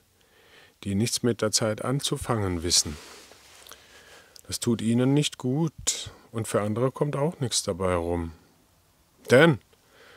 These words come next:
die ganze schöne Zeit könnte ja dafür genutzt werden, etwas aufzubauen, <clears throat> ja, etwas zu schaffen. Nicht für den Arbeitgeber, den Zuhälter da anschaffen gehen,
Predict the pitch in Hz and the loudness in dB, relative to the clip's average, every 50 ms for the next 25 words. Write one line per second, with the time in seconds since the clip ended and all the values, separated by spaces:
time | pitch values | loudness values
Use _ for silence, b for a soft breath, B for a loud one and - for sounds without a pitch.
0 | b b b b b b b b b b - - - 117 107 120 123 143 - - | b b b b b b b b b b -14 -8 -2 2 4 4 4 4 2 2
1 | 156 - - 147 135 135 135 131 - - 143 131 135 143 - - - - 170 214 | 0 2 4 4 4 4 2 0 0 2 2 2 2 0 -2 2 6 6 6 8
2 | 247 233 - - - 113 104 92 92 92 90 92 87 101 98 95 - - - 110 | 6 2 2 2 2 2 2 2 2 2 0 0 -2 -2 -4 -4 -4 -2 0 0
3 | 107 95 107 104 107 113 139 - - - - - 110 104 98 95 - - 80 - | 0 0 -2 -2 0 0 0 0 -2 -4 -2 -2 0 0 0 -2 -4 -6 -12 -6
4 | - - 120 131 - - - _ - 113 117 113 - - - - - B B B | 0 2 2 2 2 0 -4 _ 0 2 4 4 6 6 6 4 2 B B B
5 | B B B B - 110 127 156 156 - - - - 147 123 113 104 - 110 113 | B B B B 2 4 6 6 4 2 0 0 0 0 0 0 4 6 8 8
6 | 120 123 127 123 117 107 98 87 B B B B B B B B B B B B | 10 8 8 6 4 0 -4 -6 B B B B B B B B B B B B
7 | B B B B B - - 127 131 123 - - _ - - - - - - - | B B B B B 2 4 4 4 2 0 -4 _ -20 -20 -20 -20 -20 -20 -20
8 | - _ _ - - - - - - - _ - - 143 156 147 135 - - 127 | -20 _ _ -20 -20 -20 -20 -20 -20 -20 _ 4 6 8 8 8 8 6 2 2
9 | 123 - - - 127 - - - 175 180 - - - 131 120 107 95 85 78 76 | 2 0 0 -2 -2 0 2 2 2 2 2 2 4 4 4 4 2 0 -2 -4
10 | 76 76 b b b b b _ _ _ _ _ _ _ _ _ _ _ _ _ | -8 -12 b b b b b _ _ _ _ _ _ _ _ _ _ _ _ _
11 | _ - 101 120 131 - - - - - 120 117 110 110 110 107 101 95 90 - | _ -2 -2 0 0 -2 -4 -6 -2 0 2 2 2 2 0 0 0 -2 -4 -4
12 | 101 104 104 101 113 113 104 - - 113 110 113 120 147 156 143 131 107 101 - | -2 -2 0 0 0 -2 -2 -2 -4 -4 -2 -2 -2 -4 -4 -4 -4 -4 -4 -2
13 | - 123 120 131 135 131 123 - 147 139 131 139 139 151 147 - 110 113 120 139 | 0 0 0 2 0 0 -2 -4 -6 -4 -4 -4 -4 -4 -4 -4 -2 -2 0 0
14 | - - - 151 151 - - 165 160 165 156 160 160 170 196 202 | 0 2 2 2 2 0 0 0 0 0 0 0 0 0 0 -2